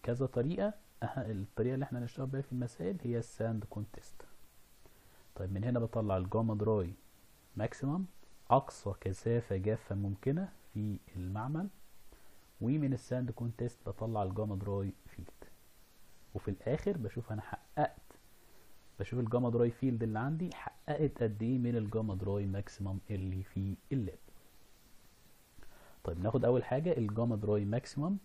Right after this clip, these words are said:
آه، اللي في اللاب. بنحددها إزاي؟ بنحددها من خلال بروكتور تيست، سواء كان موديفايد أو ستاندرد. القانون اللي أنا هشتغل عليه هو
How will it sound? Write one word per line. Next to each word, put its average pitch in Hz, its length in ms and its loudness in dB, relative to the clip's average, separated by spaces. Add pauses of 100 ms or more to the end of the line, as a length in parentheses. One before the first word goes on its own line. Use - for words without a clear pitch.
(580)
آه، 98 160 2
اللي 98 140 0
في - 100 -4
اللاب. 135 240 2
بنحددها 113 500 -2
إزاي؟ 104 200 -2
بنحددها 117 480 0
من 113 180 0
خلال 120 460 0 (280)
بروكتور 104 360 0
تيست، - 320 -2 (960)
سواء 117 220 2
كان 113 280 2
موديفايد 101 500 0
أو 101 120 0
ستاندرد. 135 520 2 (1900)
القانون 165 420 4
اللي 160 140 2
أنا 156 120 4
هشتغل 147 340 2
عليه 127 240 4
هو 127 300 2